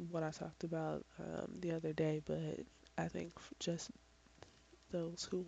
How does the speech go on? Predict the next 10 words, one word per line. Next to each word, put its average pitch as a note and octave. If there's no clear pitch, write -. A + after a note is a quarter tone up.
will D#3+
get -
to D#3+
experience D#3
the E3
ceremony D#3+
and E3+
actually E3+
be E3
there E3